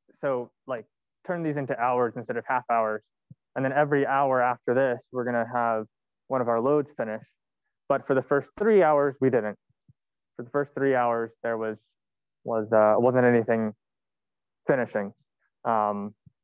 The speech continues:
so it's gonna take a hundred and three hours, which sounds pretty terrible to do laundry. Thank goodness I just toss all of them in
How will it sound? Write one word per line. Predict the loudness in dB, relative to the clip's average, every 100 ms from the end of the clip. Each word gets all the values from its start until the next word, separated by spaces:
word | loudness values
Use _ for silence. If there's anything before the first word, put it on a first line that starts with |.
| _ _ _ _ _ _ _
so | -4
it's | 0
gonna | -2
take | 0 -2
a | -2
hundred | -2 -2
and | -2
three | 0 0 -2 -8 _ _ _ _ -6
hours, | -2 0 0 -4 _ _ _ _ _ _
which | -4 -4 -6 _ -20 -20 -20 0
sounds | 2 2
pretty | 2 0
terrible | 2 4 6 4 2
to | 2
do | 4
laundry. | 4 4 4 4 0 _ _ _
Thank | 0 2
goodness | 4 4 4 0 _ _ _ _ _ _ _ _ -4
I | -2
just | -2 -4
toss | -2 0 0 -2
all | 2 2
of | 2
them | 0
in | 2 0 -2